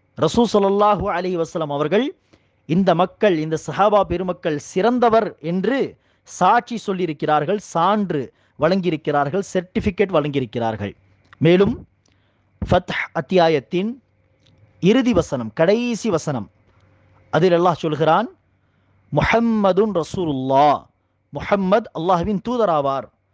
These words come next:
"வல்லதீன மஅஹு", மேலும் இந்த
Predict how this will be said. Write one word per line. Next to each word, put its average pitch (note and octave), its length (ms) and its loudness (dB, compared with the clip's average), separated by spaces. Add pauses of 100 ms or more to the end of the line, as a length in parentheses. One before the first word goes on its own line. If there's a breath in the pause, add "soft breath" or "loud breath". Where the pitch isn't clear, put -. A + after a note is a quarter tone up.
(380)
"வல்லதீன A3 560 2
மஅஹு", A3 580 2 (1000)
மேலும் G#3+ 280 2
இந்த G#3 140 -2